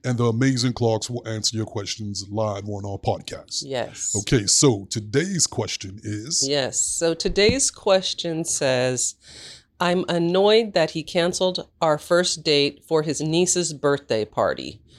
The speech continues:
Speaker 2: Should I be annoyed?"
Speaker 1: Mm, should you? Okay,
Speaker 2: Mm.
Speaker 1: okay. I'll go first.
Speaker 2: Okay,
Speaker 1: 'Cause
Speaker 2: I
Speaker 1: usually
Speaker 2: like
Speaker 1: you
Speaker 2: it.
Speaker 1: go first.
Speaker 2: Yes, you do
Speaker 1: All right.
Speaker 2: usually have me go first, so go for it.
Speaker 1: So basically, uh, you,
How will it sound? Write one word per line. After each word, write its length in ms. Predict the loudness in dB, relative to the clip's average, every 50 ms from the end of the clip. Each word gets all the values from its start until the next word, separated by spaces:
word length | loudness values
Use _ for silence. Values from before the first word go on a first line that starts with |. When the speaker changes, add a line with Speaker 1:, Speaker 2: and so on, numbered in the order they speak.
| -20 _ -8
Speaker 2:
Should 400 | -4 -2 -2 0 0 -2 0 0
I 180 | 2 2 2 0
be 160 | 0 0 0
annoyed?" 440 | 0 2 0 0 0 -2 -2 -4 -6 -12 -20 -20 -20 -20 -20 -20 _ _ _ _ _ -12 -10
Speaker 1:
Mm, 800 | -8 -6 -4 -4 -6 -6 -8 -8 -10 -10 -12 -12 -14 -16 -20 -20 _ _ -18
should 460 | -14 -12 -10 -6 -4 -4 -4 -4 -4
you? 300 | -4 -2 -2 -2 -2 -4 -8 -14 -16 -10 -8
Okay, 220 | -6 -6 -6 -4
Speaker 2:
Mm. 600 | -4 -4 -4 -2 -2 -2 -2 -2 -2 -2 -2 -4 -6
Speaker 1:
okay. 400 | -8 -8 -8 -6 -6 -10 -10 -12 -14 -20 -20 -20 -20 -20 -18 _ -4
I'll 120 | -4 -4
go 140 | -4 -8 -12
first. 220 | -10 -10 -2 2 2 2 2
Speaker 2:
Okay, 280 | 2 0 0 0 0 0
Speaker 1:
'Cause 100 | 0 2
Speaker 2:
I 80 | 2 2
Speaker 1:
usually 140 | 2 2 2
Speaker 2:
like 220 | 2 2 0 0
Speaker 1:
you 60 | 0 0
Speaker 2:
it. 40 | 0
Speaker 1:
go 100 | 0 -4
first. 100 | -6 -4
Speaker 2:
Yes, 380 | -2 0 0 0 0 -2 -2 -4
you 140 | -4 -6 -4
do 160 | -2 -2 0
Speaker 1:
All 80 | 2
right. 100 | 2 2
Speaker 2:
usually 220 | 2 2 2 0 0
have 180 | 2 0 0
me 140 | 0 -2 -2
go 180 | 2 2 0 0
first, 360 | 0 -2 0 0 0 -2 -2
so 120 | -4 -2
go 200 | 0 0 0 0 0
for 240 | -2 -2 0 0 0
it. 100 | 0 -2
Speaker 1:
So 720 | 0 0 2 4 6 6 8 8 8 6 4 4 -2 -6 _ _ _ _ _ _ _ _ _ _ _ _ 2
basically, 800 | 2 4 4 4 2 2 2 2 2 2 2 2 0 0 0
uh, 320 | 2 4 4 4 4 2 2
you, 240 | 0 0 -2 -4